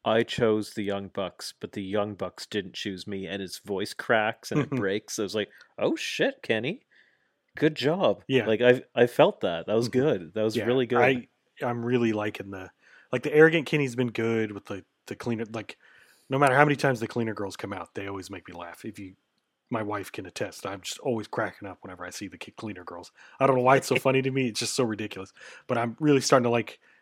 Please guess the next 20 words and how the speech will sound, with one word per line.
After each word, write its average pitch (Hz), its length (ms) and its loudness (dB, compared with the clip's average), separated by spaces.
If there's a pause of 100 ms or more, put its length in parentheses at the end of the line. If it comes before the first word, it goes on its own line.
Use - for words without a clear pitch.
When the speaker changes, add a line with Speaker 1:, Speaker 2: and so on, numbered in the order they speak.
(100)
Speaker 2:
the 110 80 -6
transfer 123 540 0
from 98 360 -6 (600)
the 92 140 -6
super 127 320 -4
cocky 123 360 2
Kenny 107 260 -2
to 113 100 -8
just 104 300 -8 (160)
the 101 240 -8
absolute, 110 420 -8 (160)
like, 95 180 -8 (680)
yeah, - 240 -16
unhinged 113 600 -6
Kenny 101 280 -8
that 90 160 -16 (520)
is 110 100 -4
just 104 140 -8
going 107 180 -2
crazy. 95 500 -10